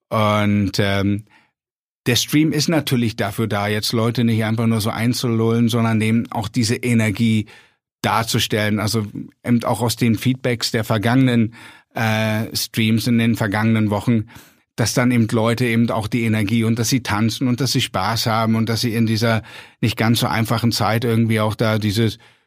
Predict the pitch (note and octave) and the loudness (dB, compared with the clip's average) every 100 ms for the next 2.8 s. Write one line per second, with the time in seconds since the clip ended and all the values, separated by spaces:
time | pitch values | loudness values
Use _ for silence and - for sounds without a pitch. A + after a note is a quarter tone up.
0 | - - C3 C#3+ B2 A2+ - C3+ A#2 A2+ | -10 -2 -2 0 0 -2 -2 0 0 0
1 | B2+ A#2 A2 G#2+ C3 A2+ A2 B2 A2 G2 | 0 2 0 2 0 0 0 0 0 0
2 | G#2+ - C3 A#2+ A2 G#2 A2 | -2 -2 0 0 0 0 -2